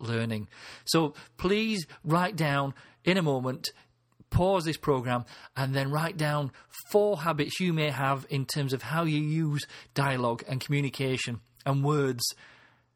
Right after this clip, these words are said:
to address behaviour or stop something,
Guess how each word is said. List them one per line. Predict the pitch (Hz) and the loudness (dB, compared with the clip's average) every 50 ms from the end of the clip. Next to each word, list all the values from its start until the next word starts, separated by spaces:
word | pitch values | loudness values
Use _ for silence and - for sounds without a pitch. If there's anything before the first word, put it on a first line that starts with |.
| _ _ _ _ _ _ _ _ _ _ _ - | _ _ _ _ _ _ _ _ _ _ _ -2
to | - 143 139 | 2 2 2
address | 139 123 131 143 151 151 - - - - _ _ - | 2 2 2 2 2 2 0 -4 -8 -10 _ _ -2
behaviour | 147 131 135 143 143 139 139 127 117 117 107 98 - _ _ _ _ - | -2 0 0 0 0 2 0 -2 -2 -4 -6 -6 -10 _ _ _ _ -4
or | - 123 | -4 -2
stop | 117 - - - 156 147 - - - | -2 -2 -2 0 0 0 0 -2 -6
something, | - 131 120 117 - - 120 110 110 110 | -4 -4 -4 -4 -4 -4 -4 -4 -4 -8